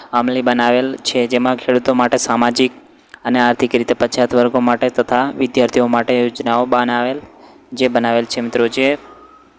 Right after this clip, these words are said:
બહાર પાડવામાં આવે છે મિત્રો. સામાજિક ન્યાય અને અધિકારિતા વિભાગો દ્વારા પણ અનેક યોજનાઓ બહાર પાડવામાં આવે છે મિત્રો, જે, અ,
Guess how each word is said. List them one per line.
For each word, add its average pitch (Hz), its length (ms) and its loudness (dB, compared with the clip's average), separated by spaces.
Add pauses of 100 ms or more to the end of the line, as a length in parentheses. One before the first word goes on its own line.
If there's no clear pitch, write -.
(540)
બહાર 131 240 4
પાડવામાં 123 420 2
આવે 123 80 4
છે 131 120 -2
મિત્રો. 123 240 -2
સામાજિક 131 520 0
ન્યાય 131 240 0
અને 131 460 -2
અધિકારિતા 127 760 0
વિભાગો 123 360 0
દ્વારા 123 260 4
પણ 135 320 0
અનેક 131 260 2
યોજનાઓ 127 560 2
બહાર 117 280 2
પાડવામાં 120 340 2
આવે 117 80 2
છે - 160 -4
મિત્રો, 117 380 2
જે, 127 220 2 (180)
અ, 127 80 2